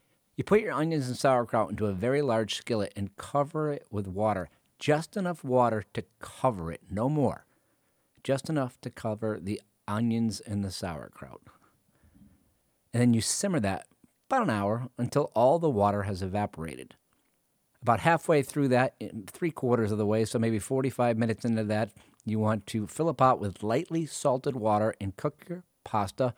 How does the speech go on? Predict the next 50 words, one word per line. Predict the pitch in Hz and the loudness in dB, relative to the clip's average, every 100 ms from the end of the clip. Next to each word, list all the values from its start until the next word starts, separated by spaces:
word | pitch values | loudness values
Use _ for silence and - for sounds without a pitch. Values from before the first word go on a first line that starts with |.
| _ _ _ _ | _ _ _ _
following | - 123 113 117 117 123 | 4 4 4 2 0 -2
the | 127 | -4
package | - - 101 92 104 107 - 110 | -8 -4 -4 -2 -4 -6 -8 -4
directions. | 117 117 107 - 101 87 82 _ _ _ _ _ _ _ | 0 0 -2 -4 -4 -4 -6 _ _ _ _ _ _ _
I've | 107 - | -8 0
said | 160 147 | 2 2
it | - | 0
before, | 127 156 147 147 - | -4 0 2 2 -2
I'll | 107 | -6
say | - 135 131 | -2 0 0
it | |
again. | 123 120 123 127 120 _ _ _ _ _ _ - | 0 0 2 2 -2 _ _ _ _ _ _ -8
I | 117 120 | -2 2
know | 117 131 | 4 4
it's | 143 123 | 2 -4
a | |
pain | - 143 139 | -2 0 0
in | |
the | 135 | 2
neck | 135 147 - | 0 -2 -2
sometimes | 117 110 113 - - | -2 0 -2 -2 -2
<laughs> | |
to | 123 | -2
find | - 104 120 | 0 2 2
the | 120 | 0
package | - 127 127 139 131 | -2 -4 -4 -6 -4
directions | 131 117 - 117 107 - - _ _ _ _ _ _ - | 0 0 0 -2 -2 -4 -14 _ _ _ _ _ _ -4
when | 131 | 0
it | 139 | 0
comes | 117 110 | 0 -2
to | - | -2
cooking | - 110 98 104 104 _ | -4 -4 -4 -4 -6 _
pasta. | - 117 110 - - - _ _ _ _ _ - | -8 -6 -6 -10 -16 -16 _ _ _ _ _ -8
It's | 120 - | -6 -2
almost | 143 123 | -2 0
like | 131 - | 0 0
they | 107 | -2
purposely | - 147 156 - 143 | 0 0 0 -4 -4
try | - 113 110 | -2 -2 0
to | 107 | -2
hide | - 117 85 | -2 -2 -2
them. | 73 | -6
I | 104 | -2
don't | 123 | 0
know | 151 | 2
why, | 98 95 101 | 0 0 -2
but | 101 - | -4 -12
find | - 90 117 143 151 | -6 -2 2 2 2
the | |
directions | 165 156 143 - 143 139 | 2 2 2 0 -2 -2